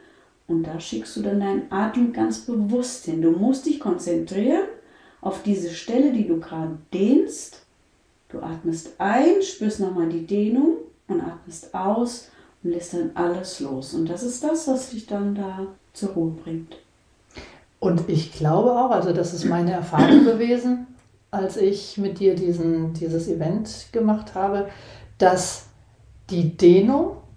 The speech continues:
Speaker 2: nicht die Dehnung ist, sondern ich nehme eine Position ein,
Speaker 1: Mhm.
Speaker 2: die sich erstmal vielleicht als Dehnung anfühlt,
Speaker 1: Mhm.
Speaker 2: aber die eigentliche Dehnung ist dann der Atem.
Speaker 1: Ja, ja.
Speaker 2: Oder?
Speaker 1: Ja.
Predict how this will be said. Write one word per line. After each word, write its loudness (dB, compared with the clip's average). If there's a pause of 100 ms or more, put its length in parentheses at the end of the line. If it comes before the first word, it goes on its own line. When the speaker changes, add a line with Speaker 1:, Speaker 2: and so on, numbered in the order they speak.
(480)
Speaker 2:
nicht -4
die 4
Dehnung 4
ist, -6 (420)
sondern 2 (340)
ich -2
nehme 4
eine 0
Position 0
ein, 2
Speaker 1:
Mhm. 2
Speaker 2:
die 4
sich 2
erstmal 2
vielleicht 4
als 2
Dehnung 4
anfühlt, 4
Speaker 1:
Mhm. -4 (600)
Speaker 2:
aber 2
die 4
eigentliche 0
Dehnung 4
ist -8
dann 2
der 2
Atem. -6 (140)
Speaker 1:
Ja, -2 (140)
ja. -2 (360)
Speaker 2:
Oder? 2
Speaker 1:
Ja. 6